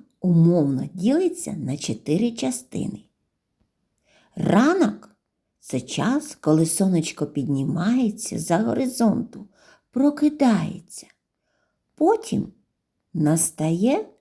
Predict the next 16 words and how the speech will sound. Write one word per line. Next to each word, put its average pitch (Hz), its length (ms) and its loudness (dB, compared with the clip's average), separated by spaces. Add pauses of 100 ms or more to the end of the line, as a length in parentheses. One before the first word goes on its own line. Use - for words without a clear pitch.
(300)
день. 233 480 0 (720)
Час, 233 640 -2
коли 160 280 4
сонечко 165 600 0
піднімається 151 1000 0 (400)
високо 254 840 2
на 190 160 4
небі. 185 560 0 (1400)
Після - 540 0
дня 208 580 0 (260)
настає - 720 -2
вечір. 240 680 -2 (460)
Час, 202 420 2
коли 156 280 0
сонечко 247 800 0
опускається 233 1080 -4